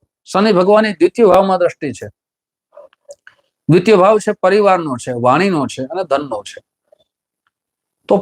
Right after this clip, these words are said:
પરિવાર પ્રત્યેની જે લાગણી રાખવી જોઈએ અવશ્ય રાખવી. અને વાણીમાં વૃશ્ચિક રાશિના જાતકો માટે વાણીમાં તો ખૂબ કાળજી રાખવાનો સમય છે. વાણીથી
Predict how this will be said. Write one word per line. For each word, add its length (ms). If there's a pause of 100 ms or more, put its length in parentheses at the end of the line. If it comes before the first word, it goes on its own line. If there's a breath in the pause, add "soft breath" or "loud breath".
પરિવાર 400
પ્રત્યેની 600 (680)
જે 240
લાગણી 460
રાખવી 320
જોઈએ 260 (100)
અવશ્ય 440
રાખવી. 380 (2500)
અને 180 (160)
વાણીમાં 600
વૃશ્ચિક 440
રાશિના 460
જાતકો 400
માટે 260 (200)
વાણીમાં 420
તો 100 (280)
ખૂબ 280 (120)
કાળજી 320
રાખવાનો 360
સમય 260
છે. 160 (1400)
વાણીથી 520